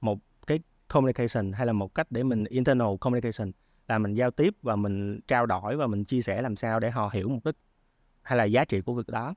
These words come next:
Nên là ở lần đầu tiên khi tụi em tổ chức company trip thì có rất nhiều, ờ, kiểu phản hồi là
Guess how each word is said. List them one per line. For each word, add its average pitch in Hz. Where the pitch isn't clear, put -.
Nên 131
là 110
ở 107
lần 123
đầu 110
tiên 127
khi 127
tụi 123
em 120
tổ 113
chức 151
company 123
trip 151
thì 107
có 143
rất 180
nhiều, 104
ờ, 104
kiểu 131
phản 123
hồi 107
là 101